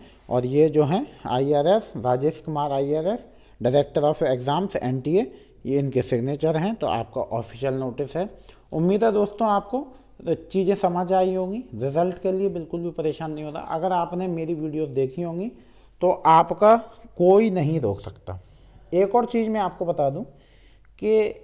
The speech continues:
पिछले कुछ दिनों से, लगभग एक महीने से मैंने एग्ज़ाम के बाद वीडियोज़ नहीं डाली, नेट को खास, नेट की वीडियोज़ नहीं डाली। उसका भी एक कारण है कि जो है आप एग्ज़ाम के बाद अभी आपके काफ़ी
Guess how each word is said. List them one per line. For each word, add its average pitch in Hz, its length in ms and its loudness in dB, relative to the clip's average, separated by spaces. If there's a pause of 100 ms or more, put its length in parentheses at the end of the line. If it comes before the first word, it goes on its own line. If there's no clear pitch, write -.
(520)
पिछले 220 300 -2
कुछ 247 200 0
दिनों 220 280 0
से, 247 180 -4
लगभग 185 400 2
एक 196 180 0
महीने 175 300 -4
से 175 120 -8
मैंने 175 200 -6
एग्ज़ाम 156 300 -8
के 156 100 -8
बाद 160 180 -4
वीडियोज़ 143 400 -6
नहीं 117 180 -8
डाली, 76 280 -6 (640)
नेट 156 420 0
को 214 80 -4
खास, 180 380 0
नेट 160 380 0
की 220 100 -4
वीडियोज़ 180 380 0
नहीं 165 180 -2
डाली। 165 300 -2 (140)
उसका 208 320 4
भी 190 180 0
एक 185 180 -2
कारण 151 280 0
है 165 140 -4 (600)
कि 226 100 0
जो 202 260 2
है 156 460 -2
आप 175 320 4
एग्ज़ाम 160 480 -2
के 202 120 -6
बाद 131 320 -4 (260)
अभी 170 280 -4
आपके 180 320 2
काफ़ी 190 420 0